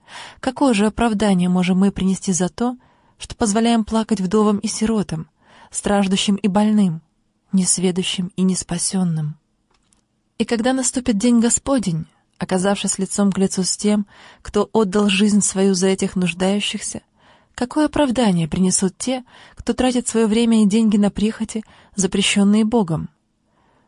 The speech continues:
Таким Христос скажет: «Алкал я,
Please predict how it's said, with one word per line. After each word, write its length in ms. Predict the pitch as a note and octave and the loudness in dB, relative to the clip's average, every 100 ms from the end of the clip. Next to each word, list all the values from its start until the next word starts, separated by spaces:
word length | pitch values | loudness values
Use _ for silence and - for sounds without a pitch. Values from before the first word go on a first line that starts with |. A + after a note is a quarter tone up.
| _ - | _ -6
Таким 300 | A#3 C4 D4 | -6 -2 -4
Христос 440 | C4 B3 - A3+ | 0 -2 0 -2
скажет: 500 | - - F#3+ D#3+ D3+ - _ _ - | -2 0 0 0 -6 -16 _ _ -2
«Алкал 480 | F#3 F#3 G3 G3 | 0 0 2 2
я, 320 | F#3+ D#3+ D#3+ | 2 0 -4